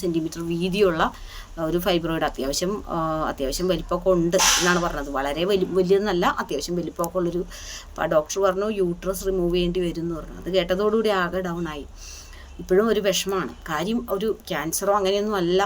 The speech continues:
എന്ന് <coughs> നമുക്ക് ആശ്വസിക്കാമെങ്കിലും ഇതിൻ്റെ വേദന, ഇതെടുത്ത് കളയണ വരെയോ ഒക്കെ നമുക്ക് സഹിക്കേണ്ടി വരിക എന്ന് പറഞ്ഞാൽ അതൊന്നും ആശ്വാസം കിട്ടാൻ ഞാൻ ആഗ്രഹിക്കുക. ഒരുപാട്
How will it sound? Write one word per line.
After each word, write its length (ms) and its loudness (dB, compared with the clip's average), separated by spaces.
എന്ന് 200 -2
<coughs> 300 6
നമുക്ക് 280 4
ആശ്വസിക്കാമെങ്കിലും 800 0
ഇതിൻ്റെ 240 2
വേദന, 320 6
ഇതെടുത്ത് 400 0
കളയണ 320 2
വരെയോ 260 0
ഒക്കെ 160 -6
നമുക്ക് 240 -2
സഹിക്കേണ്ടി 500 2
വരിക 220 4
എന്ന് 120 -2
പറഞ്ഞാൽ 220 -2
അതൊന്നും 420 -2
ആശ്വാസം 440 0
കിട്ടാൻ 300 -4
ഞാൻ 180 -2
ആഗ്രഹിക്കുക. 440 -4
ഒരുപാട് 300 0